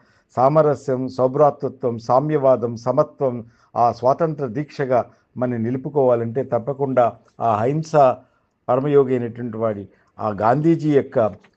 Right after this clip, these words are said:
ఆశయాల్ని మనం ఒక్కసారి ఆకలింపజేసుకుని దాని సన్మార్గంలో దేశాన్ని నడిపించవలసినటువంటి కర్తవ్యం ప్రతి ఒక్కరిలో ఉంటుంది. హక్కులే కాదు, ఆ బాధ్యతల రెక్కలను కూడా విప్పినప్పుడే సమత్వం ఉంటుంది. కనుక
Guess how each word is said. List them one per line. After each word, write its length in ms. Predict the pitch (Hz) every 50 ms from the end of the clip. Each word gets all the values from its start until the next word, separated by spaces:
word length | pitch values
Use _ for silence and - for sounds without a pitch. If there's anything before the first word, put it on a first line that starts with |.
| _ - 98
ఆశయాల్ని 540 | 110 123 - - 156 143 135 127 123 120
మనం 260 | 113 113 110 107 104 101
ఒక్కసారి 520 | 101 104 107 - 123 107 113 120 127 127
ఆకలింపజేసుకుని 960 | 117 117 113 143 143 143 135 131 131 113 113 117 107 110 - - 117 139 160 156 _ _ _ _ - 117
దాని 180 | 117 120 120 110
సన్మార్గంలో 800 | - 113 113 123 143 156 151 139 147 143 143 139 135 131 120 117
దేశాన్ని 460 | 107 127 135 135 143 135 123 123 110
నడిపించవలసినటువంటి 1000 | 107 113 127 127 151 143 131 135 123 117 101 113 117 110 104 - 120 110 110
కర్తవ్యం 580 | 107 - 120 117 - - 143 139 147 139 117 - - - _ _ _ _ _ -
ప్రతి 180 | 127 110 147 147
ఒక్కరిలో 400 | 135 127 - - 139 131 127 120
ఉంటుంది. 240 | 110 107 110 104
హక్కులే 400 | 107 - - - 180 170 170 160
కాదు, 360 | - - 131 135 139 139 156 156 - _ _ _ -
ఆ 140 | 117 120 117
బాధ్యతల 640 | 104 92 110 127 147 151 147 160 156 160 143 131
రెక్కలను 420 | 117 127 131 131 - 185 175 170 170 147
కూడా 220 | 156 151 147 139
విప్పినప్పుడే 800 | 123 120 120 113 - 156 151 147 - - 147 135 131 117 - - - _ _ _ -
సమత్వం 500 | 127 120 131 147 143 - - 143 127 120
ఉంటుంది. 360 | 123 117 113 135 117 113 110
కనుక 260 | 101 113 113 113 -